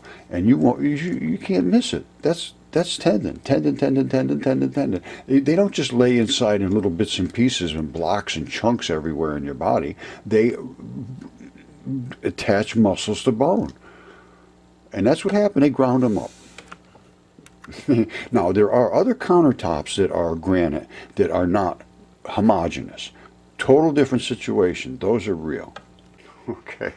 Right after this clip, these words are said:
this is my friend Carl Smith sent me this. This is nothing more than Spam. <laughs> It's just ground up meat. Only these have the tendons in it and the bits and pieces. And this is just beyond belief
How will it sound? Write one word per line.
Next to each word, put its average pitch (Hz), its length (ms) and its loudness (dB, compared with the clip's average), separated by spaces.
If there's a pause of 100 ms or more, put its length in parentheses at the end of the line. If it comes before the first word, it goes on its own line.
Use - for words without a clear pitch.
(460)
this 101 180 -6
is 98 140 -2
my 82 160 0
friend 80 340 -6
Carl 80 320 -2
Smith 87 340 -6
sent - 240 -8
me 69 120 -6
this. - 300 -8 (400)
This - 200 -2
is 196 80 -6
nothing 147 320 2
more 113 160 2
than 110 120 2
Spam. - 640 0
<laughs> - 40 -2
It's - 180 -2
just - 400 -6
ground - 500 -4
up 110 140 -2
meat. 127 300 0 (640)
Only 104 240 4
these 127 240 2
have 92 220 0
the 98 100 -4
tendons 87 600 0
in 78 120 -2
it 78 120 -4
and 78 120 -4
the 73 80 -4
bits 80 280 -4
and 69 140 -10
pieces. - 420 -6 (240)
And 95 280 -2
this 151 240 2
is 113 160 0
just - 380 -2 (1400)
beyond 120 320 4
belief 113 480 0